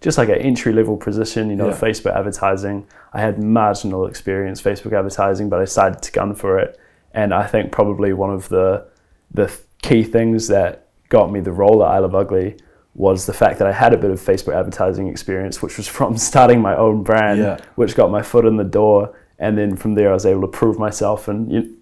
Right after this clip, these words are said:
Speaker 1: <clears throat> work myself up to, like, a managerial position,
Speaker 2: Yeah.
Speaker 1: um, where I get to, you know, basically overlook all facets of the brand before,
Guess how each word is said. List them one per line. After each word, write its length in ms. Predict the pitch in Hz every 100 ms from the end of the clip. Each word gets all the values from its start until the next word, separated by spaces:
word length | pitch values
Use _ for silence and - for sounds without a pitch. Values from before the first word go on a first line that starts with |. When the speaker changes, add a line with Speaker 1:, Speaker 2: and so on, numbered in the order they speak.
| -
Speaker 1:
<clears throat> 380 | - 214 185 127
work 200 | 127 127
myself 400 | 117 - 107 113
up 160 | 101
to, 100 | -
like, 160 | 104 98
a 60 |
managerial 640 | 101 98 98 95 98 98 92
position, 560 | - 107 - 104 98 -
Speaker 2:
Yeah. 220 | 107 104 -
Speaker 1:
um, 420 | 98 98 92 92 87
where 140 | 101
I 60 | 101
get 220 | 104 -
to, 220 | - 95
you 120 | 104
know, 280 | 107 95 107 - _
basically 360 | - 104 - 98
overlook 580 | 92 92 98 98 - - _ _ _ -
all 320 | 120 104 98
facets 600 | - 101 98 - 80 -
of 140 | 95
the 40 | 92
brand 440 | 95 98 101 95
before, 440 | 101 - 95 92